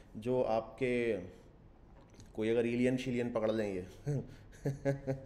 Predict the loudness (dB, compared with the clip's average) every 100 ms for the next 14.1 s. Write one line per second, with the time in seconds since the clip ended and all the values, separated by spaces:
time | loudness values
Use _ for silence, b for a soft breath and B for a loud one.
0 | B B B -8 -4 0 0 0 0 2
1 | 4 2 -2 -4 -2 0 -2 0 2 4
2 | 6 6 4 0 -8 B B B B -8
3 | -6 -2 0 2 0 0 -2 0 0 0
4 | -4 -4 -10 -16 -14 -6 -4 -4 -2 0
5 | 0 0 0 -2 -2 -8 -12 -16 B B
6 | B -20 -16 -8 -4 0 0 2 0 -2
7 | -4 -8 -6 -6 -4 -6 -6 -6 -8 -10
8 | -12 -14 -16 -16 -20 -14 -8 0 0 2
9 | 0 0 2 0 0 0 0 0 -2 -2
10 | -2 -2 -2 -4 -4 -2 0 0 0 -4
11 | -8 -10 B B B -20 -14 -8 -6 -4
12 | -4 -2 -4 -4 -4 -4 -6 -12 B B
13 | -12 -8 -8 -2 0 2 0 0 2 2
14 | -2